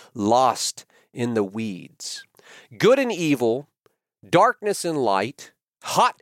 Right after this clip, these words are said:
and cold, day and night, these contrasting labels are describing aspects of reality that have been observed since the dawn of time. The words themselves, of course, are just mental constructs, but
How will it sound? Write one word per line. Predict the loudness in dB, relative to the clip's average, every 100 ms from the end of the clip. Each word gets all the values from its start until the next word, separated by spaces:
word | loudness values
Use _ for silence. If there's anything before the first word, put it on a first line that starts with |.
| -8
and | -8 -8
cold, | 0 2 4 2 2
day | 4 6 4
and | 2 0
night, | -2 -2 -4 -8 -10 -2
these | 2 2 2 0 -2 -14 _ -2
contrasting | 2 4 2 2 4 4 0 0
labels | 2 4 2 0 -2 -2 -6 -12 _ _ -2
are | 0
describing | 2 -2 2 4 4 2 0 -2 _ _ 0
aspects | 2 2 0 0 0 2
of | 0 2
reality | 4 6 6 4 0 -4 -8 _ _ _
that | 4
have | 4 4
been | 4
observed | 4 2 2 4 4 2
since | 0 -2 0
the | 0
dawn | 2 2 2
of | -2
time. | -8 -8 -6 -6 -8 -20 _ _ _ _ _ _ _
The | 0
words | 4 6 6 4
themselves, | -2 4 4 4
of | 2
course, | 2 2 4
are | 2
just | 2 2
mental | 2 2 0
constructs, | -2 0 0 0 -4 -4 -4 -2
but | 0 0